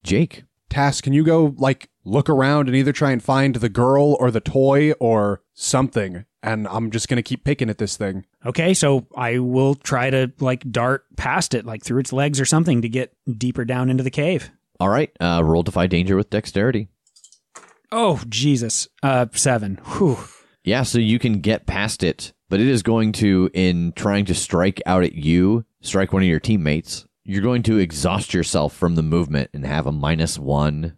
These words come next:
Speaker 1: forward, or you're going to draw its attention. Like, you will get past it safely, but it is going to have eyes on you now.
Speaker 3: I think I'm exhausted.
Speaker 1: All right. So you are now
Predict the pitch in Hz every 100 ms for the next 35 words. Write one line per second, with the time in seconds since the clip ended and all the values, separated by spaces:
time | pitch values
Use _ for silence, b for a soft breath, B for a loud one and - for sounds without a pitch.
0 | _ - 80 82 95 110 131 - - 104
1 | 101 101 113 101 101 69 82 78 80 85
2 | - 80 76 - - 67 - 67 53 82
3 | 101 _ - 78 92 90 90 - - 110
4 | 110 90 - 78 73 69 67 65 - 78
5 | 78 78 80 82 78 78 - 76 69 65
6 | - 73 71 62 73 67 69 64 65 64
7 | - - 57 101 - - 135 147 147 165
8 | 160 151 135 117 107 101 _ _ 64 82
9 | 139 _ _ - 95 90 82 85 92